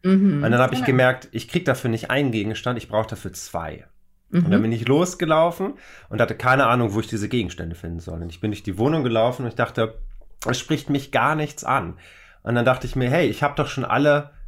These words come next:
Speaker 2: alle Räume abgeklappert." Und da ist mir aufgefallen, "Nein, ich war noch nicht im Badezimmer."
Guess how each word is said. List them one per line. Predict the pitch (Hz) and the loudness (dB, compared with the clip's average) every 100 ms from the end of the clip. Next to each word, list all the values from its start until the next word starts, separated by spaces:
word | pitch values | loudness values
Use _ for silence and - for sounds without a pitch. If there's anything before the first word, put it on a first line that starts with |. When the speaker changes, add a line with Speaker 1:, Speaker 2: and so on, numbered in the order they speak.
| - | -4
Speaker 2:
alle | 139 151 | 2 4
Räume | 147 156 117 | 4 4 2
abgeklappert." | - - 87 80 82 - | 0 -6 -6 -6 -8 -4
Und | |
da | 104 | -2
ist | 110 | 2
mir | 135 | 2
aufgefallen, | 120 - 120 110 | 0 2 2 4
"Nein, | 160 165 98 98 - _ - | 4 4 2 -4 -12 _ -10
ich | 117 | 2
war | 139 | 4
noch | 151 139 | 6 6
nicht | 135 | 4
im | 120 | 4
Badezimmer." | 156 143 - 101 90 | 4 2 0 -2 0